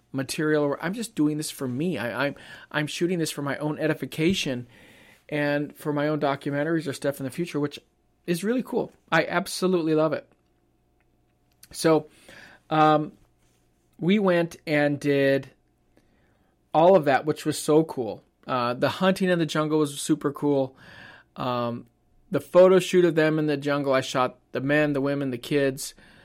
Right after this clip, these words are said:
Um, it's really interesting as a photographer to sit there and you're documenting this and you're trying to piece together, "How do I do this in a way that is respectful?" Um, well, respectful, I,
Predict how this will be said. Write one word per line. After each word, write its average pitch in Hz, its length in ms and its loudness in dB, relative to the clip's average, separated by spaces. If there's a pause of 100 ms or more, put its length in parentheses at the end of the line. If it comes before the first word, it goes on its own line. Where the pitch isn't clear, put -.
(280)
Um, 117 500 -6 (180)
it's 160 220 -2
really 196 400 6
interesting 170 500 -2
as 139 160 -2
a - 40 -12
photographer 151 600 -2
to 139 80 -2
sit 143 240 -8
there 139 220 0
and 135 100 0
you're 131 80 -2
documenting 139 680 -2
this 120 240 -6
and 143 160 -8
you're 135 120 -2
trying 151 320 -4
to 160 80 -4
piece 147 240 -4
together, 139 300 -2
"How 180 180 -4
do 233 100 -4
I 226 80 -2
do 170 160 -2
this 156 180 -4
in 151 80 -6
a 151 60 -4
way 143 220 0
that 135 180 2
is 123 160 -2 (680)
respectful?" 165 1000 0 (280)
Um, 131 500 -6
well, 185 220 -2
respectful, 226 600 0
I, 139 220 0